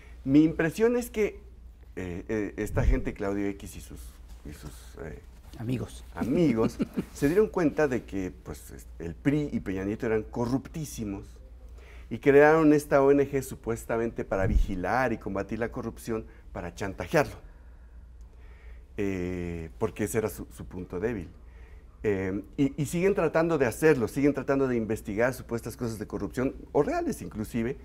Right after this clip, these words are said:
Speaker 1: eh, y lo usan como un chantaje. No es que sea una vocación real para combatir la corrupción, porque si tuvieran esa vocación pagarían impuestos y ya se ve que no los pagan.
Speaker 2: <laughs> De entrada.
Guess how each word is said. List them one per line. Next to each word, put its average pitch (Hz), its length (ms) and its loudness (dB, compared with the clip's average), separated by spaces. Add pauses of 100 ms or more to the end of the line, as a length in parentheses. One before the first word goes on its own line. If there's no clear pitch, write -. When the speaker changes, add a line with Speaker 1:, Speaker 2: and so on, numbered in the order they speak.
(760)
Speaker 1:
eh, 131 280 0
y 147 140 0
lo 151 140 6
usan 180 260 0
como 156 220 0
un 165 100 2
chantaje. 147 540 0
No 131 240 6
es 139 100 6
que 139 120 -4
sea 123 140 -2
una 123 180 2
vocación 107 500 2
real 110 340 0
para 85 340 -4
combatir 90 600 -6
la 90 140 -6
corrupción, 95 380 -6
porque 127 200 -6
si 127 240 -2
tuvieran 151 320 0
esa 151 120 -4
vocación 143 420 -2
pagarían 120 420 0
impuestos 120 500 -4
y 92 60 -10
ya 101 100 -2
se 101 140 -6
ve 98 120 -4
que 95 120 -4
no 95 80 -4
los - 140 -6
pagan. 139 200 0
Speaker 2:
<laughs> - 0 -
De - 60 2
entrada. - 760 -2